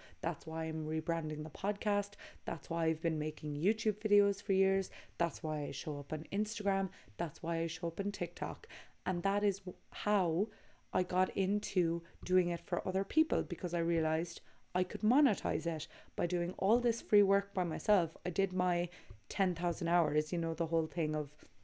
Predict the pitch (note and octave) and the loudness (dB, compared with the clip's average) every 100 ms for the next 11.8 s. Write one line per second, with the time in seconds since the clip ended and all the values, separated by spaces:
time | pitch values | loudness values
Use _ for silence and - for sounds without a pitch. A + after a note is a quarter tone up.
0 | - - - - - F#3 F3+ E3+ E3 D#3 | -20 -20 -20 -20 -6 -4 0 2 2 -2
1 | - F3+ F3 - E3 D#3+ D#3+ D#3 D#3 D#3 | -2 0 0 0 -2 -2 -2 -2 -2 0
2 | D#3 D3+ - - - - E3+ D#3 E3 D#3 | 0 -2 -6 -20 -20 -4 -2 0 0 0
3 | - E3 D#3 - E3 D#3 D#3 D#3 D3+ D#3 | 2 2 0 -4 -4 -4 -4 -2 2 0
4 | - - D#3 D#3 - - - - A3 A#3+ | 0 -4 -2 -4 -10 -16 -8 -2 0 0
5 | C4+ - G3 E3+ - E3+ D#3+ D#3+ D#3 D#3 | -2 0 0 -2 -4 -4 -2 -4 -4 -4
6 | D3+ D3+ D3 - - - - G3+ A3 A3+ | -4 -6 -8 -14 -20 -20 -6 -2 -2 0
7 | - A#3 C4 - B3 C#4 F3+ E3 D#3+ - | 0 2 2 0 0 2 2 0 -2 -8
8 | _ - - - - - F#3+ G#3 G#3+ - | _ -20 -20 -20 -18 -4 4 8 6 6
9 | G3+ G#3 G#3 G#3+ G#3+ D#3+ D3+ D3 _ _ | 0 2 2 4 4 4 2 -2 _ _
10 | - A3+ A#3 - - _ - B3 - C4+ | 0 0 0 -6 -16 _ -10 -6 -2 -2
11 | - A#3 G3+ G3+ F#3+ E3 E3 | 2 2 2 2 2 2 0